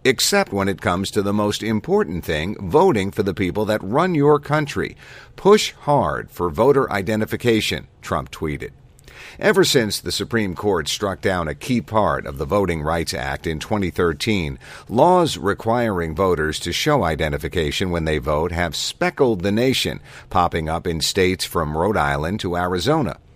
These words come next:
Almost as quickly, voting rights advocates have taken states like Texas and Alabama to court,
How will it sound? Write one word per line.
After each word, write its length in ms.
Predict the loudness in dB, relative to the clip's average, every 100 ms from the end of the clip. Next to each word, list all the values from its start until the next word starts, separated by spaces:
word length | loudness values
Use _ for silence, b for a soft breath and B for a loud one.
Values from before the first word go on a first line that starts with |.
| B B B 4
Almost 460 | 6 6 4 2
as 140 | -2 -2
quickly, 500 | -2 0 0 -2 B B
voting 460 | -2 4 6 4 2
rights 340 | 2 0 0 -2
advocates 640 | -2 -2 -4 -4 -2 0
have 180 | -2 -2
taken 400 | 2 2 2 0
states 460 | 0 2 0 0 0
like 240 | -2 -2
Texas 500 | 0 0 0 -4 -4
and 260 | -4 -4 -2
Alabama 600 | -2 0 0 2 0 0 -2
to 140 | -6
court, 480 | -6 -2 0 0